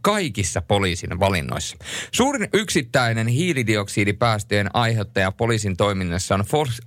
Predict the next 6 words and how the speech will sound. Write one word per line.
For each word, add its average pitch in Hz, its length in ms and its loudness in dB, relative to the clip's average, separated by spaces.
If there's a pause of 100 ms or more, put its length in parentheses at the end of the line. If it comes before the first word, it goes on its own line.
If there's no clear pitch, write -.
fossiilisten 104 840 0
polttoaineiden 92 840 0
käyttäminen 135 600 0
liikenteessä. - 800 -4 (840)
Ja 107 340 4
Jyrki 147 640 0